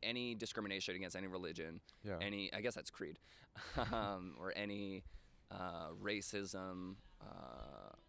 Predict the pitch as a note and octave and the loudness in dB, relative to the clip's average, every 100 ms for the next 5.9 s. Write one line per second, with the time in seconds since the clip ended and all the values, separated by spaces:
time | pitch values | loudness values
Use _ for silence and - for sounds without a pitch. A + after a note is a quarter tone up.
0 | - - - - - G2+ - - - - | -18 -18 -18 -20 -8 -8 -8 -16 -20 -8
1 | D#3+ D#3 G#2 F#2+ - D2+ D#3 - F#3 - | -6 -2 0 0 -4 -6 -6 -6 -6 -2
2 | G2 G2 A#2 B2+ A2+ F#2+ G2 G2 F2+ F2 | 0 2 4 4 4 2 0 0 0 -2
3 | F2+ F2+ F2+ E2 D#2+ - - - - A2 | 0 0 0 -2 -4 -8 -14 -14 0 6
4 | A#2 A2+ G#2+ G#2 G2+ - - - - - | 8 10 8 6 2 -4 -16 0 2 2
5 | A#2+ F#3+ - B2+ C3+ C#3+ C#3 C3+ | 0 0 2 0 2 2 4 2